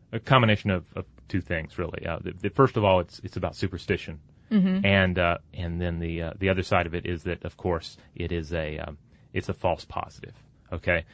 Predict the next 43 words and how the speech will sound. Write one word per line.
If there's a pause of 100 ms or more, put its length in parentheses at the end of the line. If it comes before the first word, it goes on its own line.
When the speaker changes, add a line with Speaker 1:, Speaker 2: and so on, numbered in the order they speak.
(120)
Speaker 1:
This
goes
into
the
whole,
uh,
idea
of
error
management
theory,
which
we've,
we've
touched
on
before (160)
in
discussing,
uh,
belief
in
the
supernatural,
belief
Speaker 2:
Mm-hmm.
Speaker 1:
in
lucky
charms, (460)
uh, (220)
various
things
that
are
not
real. (220)
So, (240)
uh,
when
it
comes
to
cognition,